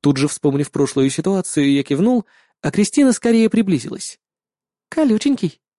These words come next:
прокомментировала она касание щеки. «А теперь кыш с дивана».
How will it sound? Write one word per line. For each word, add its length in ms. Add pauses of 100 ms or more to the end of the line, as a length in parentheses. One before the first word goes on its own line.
(220)
прокомментировала 800
она 180
касание 440
щеки. 440 (600)
«А 120
теперь 280
кыш 200
с 40
дивана». 380